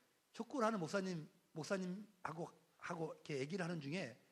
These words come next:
아, 자기 딸이 필리핀에 가 있다는 거야. 족구하는 목사님하고 얘기-, 얘기하는 중에 필리핀에 왜 갔냐고 그랬더니, 아, 자기 딸이 필리핀에 있는 성사님이 하는 대안학교 있죠. 거기에 가 있다는 거야.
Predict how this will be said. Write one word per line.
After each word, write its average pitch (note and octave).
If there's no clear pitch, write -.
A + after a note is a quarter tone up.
아, A2
자기 E3+
딸이 F#3
필리핀에 D#4
가 D3
있다는 D3
거야. C3
족구하는 G3+
목사님하고 D3
얘기-, D3
얘기하는 D3+
중에 B2
필리핀에 B3
왜 D3+
갔냐고 A3+
그랬더니, F#3
아, A#2
자기 D#3+
딸이 G3
필리핀에 C#4
있는 G#3+
성사님이 F#3+
하는 D3
대안학교 F3
있죠. C3
거기에 F#3
가 C3+
있다는 B2
거야. G2